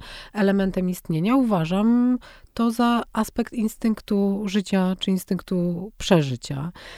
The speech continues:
E, powiem ci, jak, y, ja próbuję sobie radzić z chwiejnością świata. Odsuwam się od małego obrazka. To jest dokładnie ta sama metoda, którą zyskuję dzięki podróżowaniu przez świat,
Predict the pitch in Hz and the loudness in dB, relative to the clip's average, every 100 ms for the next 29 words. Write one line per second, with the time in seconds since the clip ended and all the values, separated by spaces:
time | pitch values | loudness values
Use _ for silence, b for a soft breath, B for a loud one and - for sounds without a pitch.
0 | B B B B - 190 190 185 - - | B B B B 0 4 4 0 -2 2
1 | 285 277 - 240 233 240 - - 220 214 | 6 4 4 2 2 0 -10 -6 -4 -2
2 | 202 208 208 214 - - 202 214 220 - | -4 -4 0 0 0 0 0 4 2 2
3 | 190 202 202 196 - - 202 190 185 196 | 0 2 2 0 -8 0 2 2 0 -2
4 | 180 - 160 - 135 147 160 - - _ | -2 0 -2 -2 -8 -8 -16 -20 -20 _
5 | - _ _ - - b b b b 190 | -20 _ _ -20 -20 b b b b -4
6 | - 247 233 220 - 208 202 196 202 185 | 0 2 4 4 2 4 4 6 4 4
7 | 185 185 180 170 139 - - - - 196 | 2 2 2 2 2 -6 -16 -18 -4 -2
8 | 180 196 - 220 220 202 - 202 196 185 | 0 0 2 4 4 2 0 2 2 0
9 | 196 190 185 185 190 180 180 - 190 180 | 0 0 0 0 0 0 -6 0 0 2
10 | 185 175 185 185 185 180 180 175 160 180 | -2 0 -2 0 0 2 2 2 0 -6
11 | - - 151 135 175 | -8 -4 -2 -2 -8